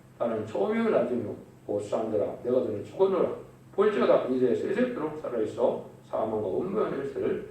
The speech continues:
가졌노니." 예수님이 이제 여러분이 아신 것처럼 가장 사랑을 받은, 어, 사도로서 예수님의 품에 안기고 예수님 몸에 기대했다고 성경에 나오죠. 그런데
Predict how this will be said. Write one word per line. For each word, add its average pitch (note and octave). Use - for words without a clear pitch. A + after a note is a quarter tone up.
가졌노니." A2+
예수님이 A#3+
이제 F#3
여러분이 D#3
아신 -
것처럼 A2+
가장 G#3+
사랑을 F#3+
받은, -
어, -
사도로서 -
예수님의 A2
품에 A#3+
안기고 -
예수님 A2+
몸에 F#2+
기대했다고 F#3
성경에 B2
나오죠. G#2+
그런데 C3